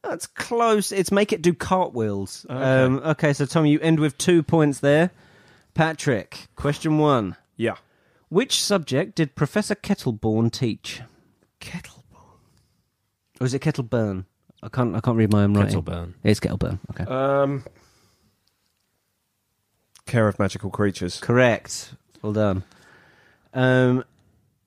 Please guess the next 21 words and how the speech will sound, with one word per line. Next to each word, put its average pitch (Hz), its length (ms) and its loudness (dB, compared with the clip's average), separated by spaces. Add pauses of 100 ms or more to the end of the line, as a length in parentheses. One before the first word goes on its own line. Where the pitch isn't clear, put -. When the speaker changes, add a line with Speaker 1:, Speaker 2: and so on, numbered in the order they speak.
(300)
Speaker 1:
what 208 240 0
was 233 200 0
the 208 100 0
name 151 340 4
of 135 80 0
Sybil 196 440 -2
Trelawney's 127 840 0
great-great-grandmother 139 1900 0 (100)
who 131 140 0
was 123 180 0
a 117 40 0
renowned 123 560 0
seer? 98 520 -4 (580)
Speaker 2:
Stefan. 127 680 -12 (280)
<laughs> 226 120 2 (1600)
Uh, 151 360 2
oh, 170 220 4
no. 151 380 4
Um, 151 440 0 (480)
<laughs> - 340 -6
uh, 151 320 4